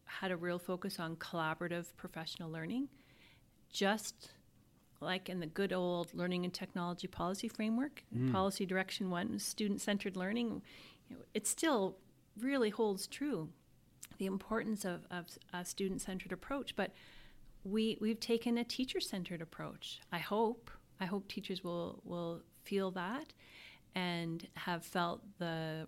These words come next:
Speaker 1: rewards of being able to work together in self-directed, you know, t-, on self-directed topics so they could get even better at that one thing that was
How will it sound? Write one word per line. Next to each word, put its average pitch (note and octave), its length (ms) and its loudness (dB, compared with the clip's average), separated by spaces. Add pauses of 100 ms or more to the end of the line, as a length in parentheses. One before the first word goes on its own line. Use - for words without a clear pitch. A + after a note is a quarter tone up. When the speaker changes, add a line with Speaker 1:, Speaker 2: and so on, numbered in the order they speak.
(120)
Speaker 1:
rewards E3+ 840 0
of E3 200 0 (140)
being E3+ 200 2
able E3 200 0
to - 160 -8
work F3+ 180 -2
together F3 540 -2 (600)
in E3+ 180 0
self-directed, F3 1400 -2 (1400)
you F#3+ 100 -6
know, E3 120 -6 (160)
t-, - 140 -10
on E3+ 220 0
self-directed F3 680 -2
topics - 800 -2 (720)
so G3 220 2
they F3+ 180 2
could F3 200 -2
get F3 300 0
even F3+ 320 0
better E3 380 0
at D#3 200 -4
that D#3 200 -4
one D#3+ 300 0
thing D#3+ 520 -2
that D3 220 -6
was D#3+ 320 -6